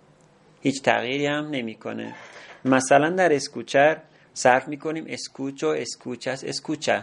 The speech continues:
صیغهٔ سوم شد اسکوچا، این همین امر تو هست. پس فعل امر اسکوچر توش می‌شه اسکوچا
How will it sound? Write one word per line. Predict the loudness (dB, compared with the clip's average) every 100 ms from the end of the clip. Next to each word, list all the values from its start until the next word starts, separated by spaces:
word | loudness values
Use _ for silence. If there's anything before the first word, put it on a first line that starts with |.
| -6
صیغهٔ | -8 0 0 2
سوم | 0 0
شد | 0 -4
اسکوچا، | -4 -6 -6 -6 -8 _ -20 -20 -2
این | 0
همین | 2 2 0 -4 -6
امر | -2 -2 0 -4 -4
تو | -2 -2
هست. | -2 -6 -10 -18 _ _ _ _
پس | 4 4 0 -16 _ _ _
فعل | -2 2 2 2 -2 -2 -6 -4
امر | -2 -2 -6 -4 -4 -4
اسکوچر | -6 -8 -10 -12 -2 4 4 4 0 -18 _ _ _ -4
توش | 0 4 4 2 -6 -20 -14 -6
می‌شه | 2 6 6 4 -2 _ _ -10
اسکوچا | -10 -6 0 2 2 -2 _ _ _ _ _ _ 4 4 4 -4